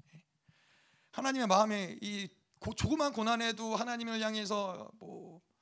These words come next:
그러신 분들이 있는지 모르겠지만은 하나님을 향해서 그런 사람들이 일반적으로는 있더라고요. 뭐가 잘 안 되면은 사업이 망했어. 그러면은 하나님을 향해서 삿대질을 하고, 어?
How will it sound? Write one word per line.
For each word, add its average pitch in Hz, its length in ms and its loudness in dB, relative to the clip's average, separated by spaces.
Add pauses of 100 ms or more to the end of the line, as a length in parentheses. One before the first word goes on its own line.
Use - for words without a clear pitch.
(1300)
그러신 196 300 -2
분들이 190 200 -2
있는지 180 200 -4
모르겠지만은 165 580 -6
하나님을 208 420 -6
향해서 196 340 -4
그런 202 340 -4
사람들이 196 680 -2 (500)
일반적으로는 196 600 0
있더라고요. 143 600 -8 (440)
뭐가 214 180 -4
잘 - 160 2
안 185 180 -2
되면은 190 360 -4
사업이 233 360 2
망했어. 170 580 -6
그러면은 208 360 -2
하나님을 214 380 0
향해서 196 300 -2
삿대질을 190 520 -4
하고, 190 460 -2
어? 180 240 -6